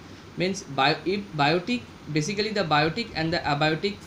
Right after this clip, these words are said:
uh, factors are the complementary to each other. Suppose to have, if you have the green plants, and these green plants are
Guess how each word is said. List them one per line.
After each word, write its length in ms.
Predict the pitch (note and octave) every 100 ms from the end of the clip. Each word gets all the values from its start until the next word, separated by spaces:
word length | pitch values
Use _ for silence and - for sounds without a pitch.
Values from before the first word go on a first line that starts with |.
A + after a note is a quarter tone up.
| - -
uh, 100 | - C#3
factors 600 | D3+ D3+ - C#3 C#3 -
are 140 | D3+ D#3
the 100 | F#3+
complementary 840 | G3 E3+ E3+ A3+ G#3 F#3 E3+ F#3+
to 160 | G3 G#3+ D#3
each 200 | E3 C#3
other. 240 | G2+ E2+ E2 - - - - -
Suppose 440 | - G#3 C4+ C4
to 140 | B3+ F3
have, 260 | B2+ D3 - -
if 160 | F3+ G#3+
you 80 |
have 140 | A3+ G#3
the 80 | G#3+
green 400 | C#3 D#3 G3 G3+
plants, 680 | - C#3 A#2 G2 G2 - - -
and 260 | E3 F3+
these 320 | D#3+ G3+ - -
green 260 | C#3+ G3+ G#3+
plants 360 | F#3+ F3 F#3 F3
are 160 | D#3+